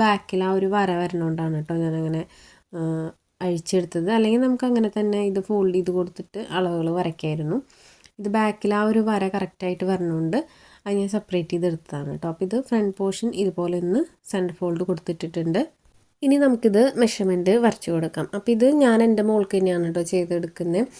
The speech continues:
അപ്പോൾ നിങ്ങൾ നിങ്ങളുടെ കുഞ്ഞുങ്ങൾക്ക് എടുക്കുകയാണെങ്കിൽ നിങ്ങളുടെ കുഞ്ഞുങ്ങളുടെ അളവ് ഇതുപോലെ ഫോൾഡ് ചെയ്ത് കൊടുത്തിട്ട് വരച്ചു കൊടുക്കുക. ഇതിപ്പോൾ ഒരു ഫൈവ് to, ഏഹ്, ഫൈവ് to അല്ല, സിക്സ് to സെവൻ ഇയേഴ്സ് ബേബിയുടെ മെഷർമെൻറ്റിലേക്കാണ് കേട്ടോ ഞാൻ വരച്ചെടുക്കുന്നത്. അപ്പോൾ ഞാൻ ഇതുപോലെ ഫോൾഡ് ചെയ്ത് കൊടുത്തിട്ടുണ്ട്.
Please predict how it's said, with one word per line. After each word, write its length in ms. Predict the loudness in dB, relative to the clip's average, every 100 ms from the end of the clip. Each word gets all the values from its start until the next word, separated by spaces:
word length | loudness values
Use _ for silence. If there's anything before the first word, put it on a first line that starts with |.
| -20 -20 _
അപ്പോൾ 160 | _ -6
നിങ്ങൾ 160 | -2 0 0
നിങ്ങളുടെ 220 | 0 0
കുഞ്ഞുങ്ങൾക്ക് 400 | 0 0 0 0 -2
എടുക്കുകയാണെങ്കിൽ 560 | -2 0 0 2 2 2
നിങ്ങളുടെ 200 | 0 0
കുഞ്ഞുങ്ങളുടെ 380 | 0 0 0 2
അളവ് 180 | 2 -2
ഇതുപോലെ 320 | -4 -4 -4 -2
ഫോൾഡ് 260 | -2 0 -2
ചെയ്ത് 140 | -2 -4
കൊടുത്തിട്ട് 400 | -4 -6 -4 -4 -2 -4
വരച്ചു 240 | -4 -2 -2
കൊടുക്കുക. 300 | -2 -4 -2
ഇതിപ്പോൾ 260 | -2 -4 -4
ഒരു 100 | -2 -2 -6 -20 _ _
ഫൈവ് 180 | -2 0 2
to, 80 | 2 2 2
ഏഹ്, 180 | -2 -2
ഫൈവ് 160 | 0 0
to 60 | 2
അല്ല, 100 | 2 2
സിക്സ് 200 | -2 -4 -2
to 60 | 2
സെവൻ 180 | 4 4 4
ഇയേഴ്സ് 200 | 2 0
ബേബിയുടെ 280 | 2 2 2
മെഷർമെൻറ്റിലേക്കാണ് 720 | 0 0 0 0 -2 -2 -2 0
കേട്ടോ 160 | 0 0
ഞാൻ 100 | 0 -2
വരച്ചെടുക്കുന്നത്. 680 | -4 -6 -6 -8 -6 -2 -2 -2 _ -20 _ -20 -20 -20 _ -14
അപ്പോൾ 160 | -2 0 2
ഞാൻ 100 | 2 0
ഇതുപോലെ 420 | -2 0 0 -2 -6 _ -16 -4
ഫോൾഡ് 280 | -2 0 0
ചെയ്ത് 140 | -2 0
കൊടുത്തിട്ടുണ്ട്. 600 | 0 0 -6 -2 0 2